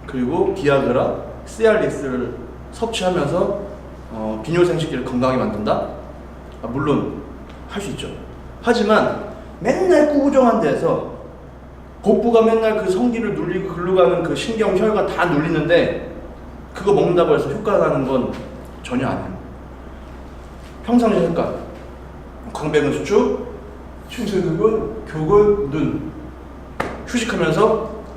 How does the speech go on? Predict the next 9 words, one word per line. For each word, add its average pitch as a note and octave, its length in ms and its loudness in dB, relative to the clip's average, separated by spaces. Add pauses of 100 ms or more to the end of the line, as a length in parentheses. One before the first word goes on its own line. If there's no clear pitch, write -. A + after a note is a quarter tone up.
(140)
한번 E3 180 -4
사용해달라. C3+ 480 -2 (840)
여러분들의 D3+ 840 4 (440)
그 E3 300 -4
조그만 B3+ 420 4
습관 - 280 0
하나가 D3+ 600 0 (380)
비뇨생식기, G3+ 760 4 (560)
안면 - 600 4